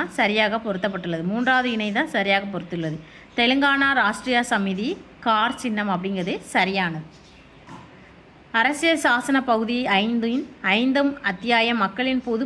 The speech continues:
பணத்தை கண்காணிக்க நாடாளுமன்றத்தில் ஒரு உயர் அதிகாரியை நியமனம் செய்கிறார். அவர் டேஸ் ஆவார். இந்திய தலைமை தணிக்கை மற்றும் கணக்காளர் ஆவார். தேசிய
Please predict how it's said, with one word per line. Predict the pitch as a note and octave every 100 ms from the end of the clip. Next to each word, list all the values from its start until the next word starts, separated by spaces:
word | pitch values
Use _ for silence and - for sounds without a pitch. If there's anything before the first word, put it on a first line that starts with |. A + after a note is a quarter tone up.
| A#3+
பணத்தை | A3 G#3 A#3 A3+
கண்காணிக்க | G#3 G3 G#3+ G#3 F#3+ B3
நாடாளுமன்றத்தில் | A3 F#3+ A3 B3 B3 G#3+ F#3+ B3 A3+
ஒரு | G3+ G#3
உயர் | G3+ B3+ A#3+
அதிகாரியை | G3 G#3 G3+ A3 G#3+
நியமனம் | G3 A3 A3+ A#3
செய்கிறார். | F#3+ F3 F3 G#3 - - - - - - G3
அவர் | G3+ A#3 - G#3+
டேஸ் | G#3 A#3+ C#4 A#3
ஆவார். | F3 D#3+ - A3+ A#3
இந்திய | B3 C4+ C4+
தலைமை | G#3+ A3 A#3+ F#4+ -
தணிக்கை | A#3+ G#3 A3 B3+ A#3
மற்றும் | G3 B3 F#4 A#3+
கணக்காளர் | F#3+ F#3+ A3 G#3 G3
ஆவார். | D#3+ D#3 D#3+ - - - G3+
தேசிய | B3 C#4+ D4